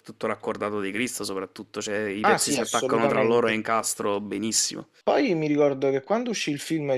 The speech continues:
Speaker 2: il-, lo si tacciava di essere, di avere, cioè no, lo si tacciava e si diceva che avesse pochi dialoghi, ma considerando che il film dura un'ora, due ore, un'ora e cinquantatré se togli i titoli di coda,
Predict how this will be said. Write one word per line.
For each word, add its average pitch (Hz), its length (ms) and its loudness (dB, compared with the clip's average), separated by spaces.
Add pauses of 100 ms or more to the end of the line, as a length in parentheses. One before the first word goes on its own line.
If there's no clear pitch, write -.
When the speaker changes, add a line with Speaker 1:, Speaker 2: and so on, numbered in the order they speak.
(120)
Speaker 2:
il-, 135 180 -6
lo 135 100 2
si 139 180 -4
tacciava 131 760 4
di 123 200 -2
essere, 127 1040 4
di 139 120 0
avere, 139 440 4 (220)
cioè 131 160 0
no, 135 140 2
lo 120 100 2
si 123 120 -4
tacciava 113 480 2
e 110 60 2
si 143 140 0
diceva 196 320 2
che - 120 0
avesse 131 380 0
pochi 139 280 -4
dialoghi, 117 680 -2 (480)
ma 143 440 4 (300)
considerando 190 720 6
che 139 80 4
il 131 80 4
film 170 340 0
dura 143 540 4 (180)
un'ora, 165 560 6
due 175 240 6
ore, 143 400 8
un'ora 151 280 6
e 165 40 8
cinquantatré 151 680 4
se 131 180 0
togli 139 480 2
i 127 320 -2
titoli 131 340 -2
di 135 100 -2
coda, 127 480 6